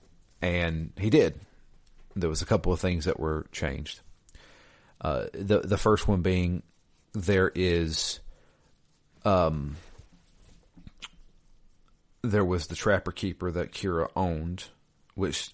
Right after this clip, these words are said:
was basically a Dungeons and Dragons module that she had created herself. And in that, there was,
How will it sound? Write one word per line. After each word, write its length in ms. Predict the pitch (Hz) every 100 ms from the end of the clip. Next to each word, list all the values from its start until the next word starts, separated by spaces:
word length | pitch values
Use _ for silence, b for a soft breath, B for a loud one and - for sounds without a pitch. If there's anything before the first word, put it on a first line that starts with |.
| -
was 300 | 95 87 -
basically 560 | 107 104 95 - 90
a 200 | 73 87
Dungeons 540 | 82 87 117 113 95 87
and 120 | 85
Dragons 360 | 90 95 95
module 440 | 90 85 85 85 82
that 100 | 82
she 160 | -
had 120 | 85 78
created 520 | 92 82 80 67 76
herself. 540 | 76 - 50 - - - - - B B B B B B B B B - -
And 580 | 95 90 87 85 80 - - _ _ -
in 260 | 127 143
that, 500 | 90 71 90 - - - _ _ _ _ _ _ _ _ _
there 340 | 98 90 95 87
was, 760 | 80 85 85 85 82 - -